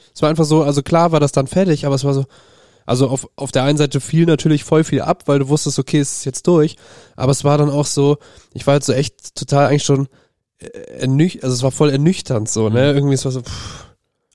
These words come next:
Speaker 1: okay, krass, irgendwie, ich dachte, aber ich glaub, weil ich auch selber andere Erwartungen hatte oder so, aber es war so ganz komisch und dann war so irgendwie,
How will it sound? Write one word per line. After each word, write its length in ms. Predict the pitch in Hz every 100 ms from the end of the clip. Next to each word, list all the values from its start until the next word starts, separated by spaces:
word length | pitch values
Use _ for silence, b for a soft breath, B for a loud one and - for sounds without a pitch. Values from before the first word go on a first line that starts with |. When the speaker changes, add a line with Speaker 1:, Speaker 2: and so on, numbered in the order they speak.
| _ _
Speaker 1:
okay, 120 | - -
krass, 300 | - - 131
irgendwie, 220 | 110 110
ich 100 | -
dachte, 160 | 98 - b
aber 160 | - 143
ich 80 | -
glaub, 160 | 151 147
weil 80 |
ich 80 | 143
auch 120 | 135 -
selber 340 | 127 135 135
andere 220 | 127 120 120
Erwartungen 600 | 127 139 165 143 120 117
hatte 160 | 123 127
oder 160 | 120
so, 160 | 123 131
aber 120 | 131
es 100 | -
war 60 | 135
so 100 | 135
ganz 320 | 147 175 -
komisch 480 | - 269 143 107 113
und 80 | 110
dann 140 | 117
war 120 | 120
so 80 | 127
irgendwie, 360 | 127 131 131